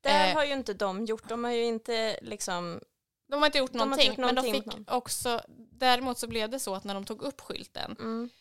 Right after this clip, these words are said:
Speaker 2: så klippte de direkt, alltså flyttade de direkt liksom.
Speaker 1: Jo, jo.
Speaker 2: Så de fick en sekund och typ ingen uppmärksamhet.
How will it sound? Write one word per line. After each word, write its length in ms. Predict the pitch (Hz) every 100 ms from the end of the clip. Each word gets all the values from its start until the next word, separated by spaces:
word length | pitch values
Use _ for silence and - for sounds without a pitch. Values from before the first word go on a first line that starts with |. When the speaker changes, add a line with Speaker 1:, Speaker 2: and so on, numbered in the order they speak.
| _ -
Speaker 2:
så 200 | - 220
klippte 360 | 233 220 -
de 180 | 202 196
direkt, 600 | 220 220 233 262 - -
alltså 260 | 247 233 208
flyttade 400 | - 226 - 202
de 100 | 208
direkt 460 | 233 247 - - -
liksom. 340 | - - 120
Speaker 1:
Jo, 240 | 269 294 294
jo. 120 | 214
Speaker 2:
Så 60 | 247
de 100 | 240
fick 260 | 254 247 -
en 200 | 220 208
sekund 520 | - - 262 233 220
och 200 | - 214
typ 220 | - 190 -
ingen 380 | 247 208 240
uppmärksamhet. 680 | 254 208 196 - - -